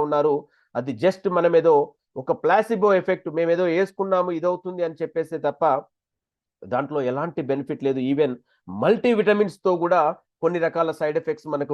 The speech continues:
క్రియేట్ అయ్యేటువంటి అవకాశం ఈరోజు బయట చూస్తున్నాం. And Atomy సప్లిమెంట్స్ మరి ఏం చేస్తున్నాయి ఈ మూడు కలిపి అంటే better absorption and safety. So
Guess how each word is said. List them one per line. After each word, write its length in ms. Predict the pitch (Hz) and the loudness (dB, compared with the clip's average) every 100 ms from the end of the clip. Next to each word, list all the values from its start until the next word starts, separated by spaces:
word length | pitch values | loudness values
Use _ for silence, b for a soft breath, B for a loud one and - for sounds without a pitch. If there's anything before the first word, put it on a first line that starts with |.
| 139 | -6
క్రియేట్ 280 | 139 147 139 | 0 0 0
అయ్యేటువంటి 380 | 135 131 127 123 117 | -4 -2 -4 0 -2
అవకాశం 420 | 123 123 - 131 117 - | 0 -4 -2 -6 -6 -6
ఈరోజు 200 | 120 117 101 | -4 -2 0
బయట 160 | 120 120 123 | 0 0 -6
చూస్తున్నాం. 400 | 113 120 120 101 _ _ _ - 127 | -10 -2 -2 -2 _ _ _ -4 -2
And 120 | 123 113 - _ _ _ - - | 2 0 -2 _ _ _ -10 -2
Atomy 420 | 190 190 196 202 175 - _ - | 4 4 6 2 2 -4 _ -6
సప్లిమెంట్స్ 540 | 185 208 220 214 196 190 | -4 0 4 4 2 0
మరి 100 | 180 165 | 0 2
ఏం 60 | 185 | -2
చేస్తున్నాయి 380 | 190 170 175 170 | -6 -8 -4 -2
ఈ 40 | 147 | 0
మూడు 160 | 156 180 165 | 0 0 0
కలిపి 200 | 156 160 | -2 -2
అంటే 180 | 151 160 151 - 87 139 | 0 0 0 -6 -2 0
better 240 | 156 185 160 | 2 0 0
absorption 500 | 110 185 185 185 185 170 | -2 -2 -2 -2 -8 -8
and 100 | 139 160 | -4 -4
safety. 340 | 156 - 156 127 - _ _ | -4 -4 -4 -4 -10 _ _
So 60 | - | -2